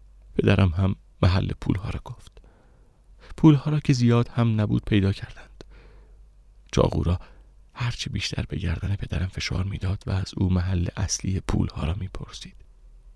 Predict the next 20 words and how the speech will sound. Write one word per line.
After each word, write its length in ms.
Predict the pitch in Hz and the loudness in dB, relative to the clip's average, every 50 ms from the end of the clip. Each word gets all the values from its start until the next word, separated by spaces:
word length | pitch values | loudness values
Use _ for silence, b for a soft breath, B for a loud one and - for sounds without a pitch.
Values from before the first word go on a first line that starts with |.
| - | 10
پدر 260 | - 90 82 82 80 | 12 12 12 12 8
بیچارم 440 | 90 87 95 - 101 87 87 90 95 | 4 2 2 2 2 2 2 2 0
سعی 280 | 98 - - 95 92 95 | 0 0 2 2 0 0
می‌کرد 340 | 95 90 - - 92 87 - | 0 -2 -2 -2 -2 -2 0
به 80 | - 98 | 0 0
آنها 180 | 92 92 92 92 | 0 2 0 4
بفهماند 720 | 92 98 90 - 101 87 82 92 90 85 82 85 87 - B B B B B B B - | 4 4 4 4 0 -2 -2 -2 -2 0 0 0 0 -2 B B B B B B B 0
که 100 | - 95 | 0 0
پول 320 | - - 104 98 95 95 | 0 0 0 2 2 2
دیگری 400 | 90 - 92 - 95 90 85 90 | 2 0 -2 0 0 0 0 0
در 140 | 90 90 85 | 0 0 -2
کار 340 | - - - 90 85 82 82 | -2 -2 0 0 2 2 0
نیست، 440 | 82 82 87 87 85 - - - | 0 0 0 0 0 -2 -2 -2
اما 180 | 80 82 85 87 | 0 0 0 0
به 100 | 87 85 | -2 -2
حرفش 380 | 82 92 95 - - 87 - - | -2 -2 -4 -4 -4 -4 -4 -2
گوش 200 | - - - - - | -4 -4 -4 -4 -4
نمی‌دادند. 640 | - 87 90 - - - - 143 - - - _ - b b b b b b b b b b b b b b | -4 -4 -4 -4 -6 -10 -12 -14 -18 -20 -20 _ -20 b b b b b b b b b b b b b b
وقتی 340 | - - 87 - - - 92 | -4 -4 -4 -4 -4 -4 -4
دید 300 | - - 95 90 - 85 | 0 0 0 0 0 -4